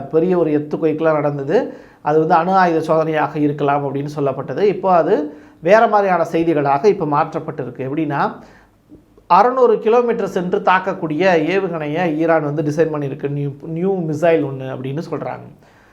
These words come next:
So, இதுவும் வந்து இம்பார்ட்டன்டான விஷயம் தான். அமெரிக்கா இதை உன்னிப்பாக கவனித்து வருகிறது.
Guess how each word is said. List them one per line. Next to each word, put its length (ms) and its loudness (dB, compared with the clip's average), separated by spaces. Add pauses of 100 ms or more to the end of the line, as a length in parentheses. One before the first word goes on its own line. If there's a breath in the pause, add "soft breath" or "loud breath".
(140 soft breath)
So, 160 -2
இதுவும் 320 4
வந்து 200 2
இம்பார்ட்டன்டான 640 2
விஷயம் 360 -6
தான். 160 2
அமெரிக்கா 460 2
இதை 180 -2
உன்னிப்பாக 560 0
கவனித்து 440 -4
வருகிறது. 580 -8